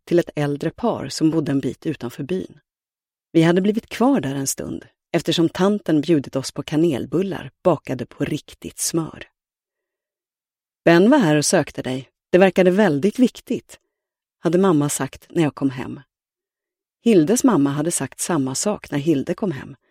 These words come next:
men hon hade tillagt att hon tyckte att Ben såg rädd ut. Vad var det som hade hänt? Varför var Ben rädd? Bara det inte hade hänt honom något. Det kändes som om rummet krympte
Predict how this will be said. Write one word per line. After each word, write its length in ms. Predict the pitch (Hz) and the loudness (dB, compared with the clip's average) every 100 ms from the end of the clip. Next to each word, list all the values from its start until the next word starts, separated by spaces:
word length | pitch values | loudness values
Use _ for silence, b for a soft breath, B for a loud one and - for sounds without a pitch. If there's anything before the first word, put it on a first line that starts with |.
| _ _ _ | _ _ _
men 140 | - 180 | 4 6
hon 160 | 185 | 6
hade 180 | 196 214 | 4 0
tillagt 640 | - 247 147 139 - _ _ _ | 0 0 0 -2 -8 _ _ _
att 140 | 175 | -6
hon 120 | 190 | -6
tyckte 300 | 175 214 - | -4 -6 -4
att 160 | 143 _ | -6 _
Ben 320 | 143 135 135 | -4 -4 -6
såg 260 | - 175 147 | -6 -4 -6
rädd 460 | 131 - 285 _ | -4 -4 -6 _
ut. 300 | - - _ _ _ _ _ _ _ _ _ | -18 -18 _ _ _ _ _ _ _ _ _
Vad 160 | - 185 | 0 0
var 340 | 151 143 131 | 0 0 0
det 120 | 135 | -4
som 180 | 143 151 | -4 -2
hade 180 | 143 147 | -2 -4
hänt? 540 | 151 202 208 - _ _ _ _ _ _ | -4 -4 -4 -10 _ _ _ _ _ _
Varför 480 | - 190 240 226 - | 2 4 4 2 0
var 140 | 175 147 | 0 0
Ben 480 | 135 165 160 135 | 0 2 2 0
rädd? 440 | 139 214 185 135 - _ _ _ _ _ _ _ _ _ | -2 -2 -4 -14 -20 _ _ _ _ _ _ _ _ _
Bara 300 | - 165 143 | 2 4 4
det 60 | 139 | 0
inte 180 | 156 135 | -4 -4
hade 120 | 139 | -8
hänt 400 | 131 170 156 - | -4 -2 -2 -4
honom 280 | 147 131 120 | -4 -4 -6
något. 340 | 120 - _ _ _ _ _ _ _ _ _ _ _ _ - | -14 -18 _ _ _ _ _ _ _ _ _ _ _ _ -6
Det 60 | |
kändes 580 | - 196 156 143 160 - | 2 4 4 2 -2 -4
som 180 | - 156 | 0 2
om 140 | 165 | 2
rummet 480 | 143 151 165 170 - | 2 2 2 -2 -6
krympte 600 | - 196 139 - - 165 | -4 -2 -2 -4 -12 -12